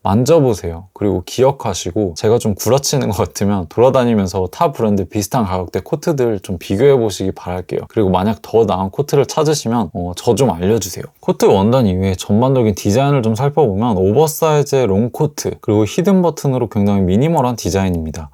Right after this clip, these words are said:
왼쪽 어깨에는 양가죽이 덧대어져 있는데 이 양가죽이 없었다면 그냥 클래식한 영국 코트 느낌이었을 거예요.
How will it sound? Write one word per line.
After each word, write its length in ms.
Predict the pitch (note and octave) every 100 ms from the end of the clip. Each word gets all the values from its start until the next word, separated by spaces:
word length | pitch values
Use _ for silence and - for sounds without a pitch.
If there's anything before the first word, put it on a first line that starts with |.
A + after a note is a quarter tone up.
| -
왼쪽 380 | G#2+ B2+ D3+
어깨에는 440 | G#2+ - A#2+ G#2+ F#2
양가죽이 580 | F2+ G#2+ C3+ C#3+ C#3 A2
덧대어져 540 | G2 - G#2 G2 F#2+
있는데 400 | E2 E2+ A2 A2
이 180 | F2+ F#2+
양가죽이 600 | F#2 A2 C#3 E3 - C#3+
없었다면 720 | F#2 - C#3+ - G#2 B2 F#2+ -
그냥 280 | A#2+ A#2
클래식한 560 | A2+ E3+ F3+ - - B2
영국 360 | F2+ G2 B2 -
코트 280 | - -
느낌이었을 580 | F2+ F#2 G#2 G2 F2+ -
거예요. 300 | - - -